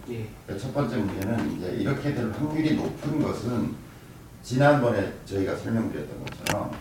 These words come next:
Speaker 2: 공의 입사각이 이렇게 낮게 들어올 때 뒷땅을 긁고 들어올 위험성이 굉장히 높겠죠.
Speaker 1: 예.
Speaker 2: 그래서 그 질문을 보면 "이걸 어떻게 이렇게 개선할 건가?"라고 하는 문제가 하나 있는 거고요.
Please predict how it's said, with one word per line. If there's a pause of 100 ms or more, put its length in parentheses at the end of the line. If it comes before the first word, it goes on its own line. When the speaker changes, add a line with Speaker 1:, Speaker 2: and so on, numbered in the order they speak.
(560)
Speaker 2:
공의
입사각이 (120)
이렇게
낮게
들어올
때
뒷땅을
긁고
들어올
위험성이
굉장히
높겠죠. (180)
Speaker 1:
예. (180)
Speaker 2:
그래서
그
질문을
보면 (360)
"이걸
어떻게
이렇게
개선할
건가?"라고
하는
문제가
하나
있는
거고요.